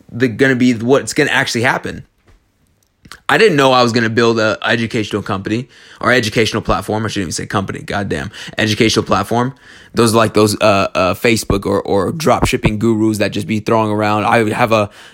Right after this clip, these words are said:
education agency," all this, all this bullshit that, like, they just throw on fancy words on the top of shit. Like, I, I didn't, I didn't know I was gonna go in that direction. I just knew that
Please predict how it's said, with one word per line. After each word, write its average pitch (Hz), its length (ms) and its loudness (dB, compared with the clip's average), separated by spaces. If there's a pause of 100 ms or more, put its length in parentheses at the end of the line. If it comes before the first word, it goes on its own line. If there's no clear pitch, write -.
education 113 600 0
agency," 110 480 0
all 110 180 4
this, 107 140 -2
all 113 180 0
this 107 120 -4
bullshit 104 480 -4
that, 98 240 -6 (160)
like, 104 200 -8
they 104 100 -2
just 107 140 -2
throw 110 140 4
on 104 100 2
fancy 104 420 0
words 104 320 0
on 104 140 0
the 98 100 -6
top 104 280 -4
of 104 60 -2
shit. 104 320 -4 (2750)
Like, 139 180 4
I, 160 240 2
I 160 120 2
didn't, 175 340 0
I 151 80 4
didn't 160 260 0
know 147 220 4
I 135 140 4
was 123 100 -2
gonna 127 160 -2
go 123 160 0
in 120 60 -2
that 107 160 -4
direction. 107 400 -4
I 131 100 2
just 143 200 0
knew 147 440 0 (400)
that 117 520 0